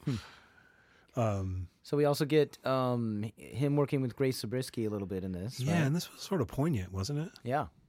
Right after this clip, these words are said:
Speaker 1: There's also another, like Kyle MacLachlan, another actress that he's worked with many times that
Speaker 2: Mm-hmm.
Speaker 1: goes, they have definitely a long history working together.
Speaker 2: Mm-hmm.
Speaker 1: And somebody, I think in The Return, that started off like, uh, "Oh, cool, Sarah Palmer's in it." And then as the series went on,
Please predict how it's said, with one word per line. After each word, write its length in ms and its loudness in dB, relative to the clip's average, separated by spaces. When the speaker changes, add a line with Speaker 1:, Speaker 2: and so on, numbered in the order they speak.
Speaker 1:
There's 100 -2
also 500 4
another, 320 4
like 180 4
Kyle 180 6
MacLachlan, 420 2
another 260 0
actress 360 -2
that 100 2
he's 100 2
worked 160 -4
with 140 -2
many 180 -2
times 460 2
that 120 0
Speaker 2:
Mm-hmm. 80 0
Speaker 1:
goes, 340 0
they 120 -4
have 300 -6
definitely 300 -4
a 60 -2
long 200 -2
history 400 -4
working 300 -2
together. 360 -2
Speaker 2:
Mm-hmm. 380 0
Speaker 1:
And 320 -2
somebody, 460 4
I 180 4
think 240 -2
in 80 -6
The 80 -2
Return, 320 0
that 140 -2
started 280 2
off 200 4
like, 240 2
uh, 160 0
"Oh, 140 2
cool, 260 2
Sarah 240 2
Palmer's 400 0
in 100 -2
it." 220 -4
And 100 -2
then 80 2
as 220 6
the 80 0
series 320 2
went 180 2
on, 480 2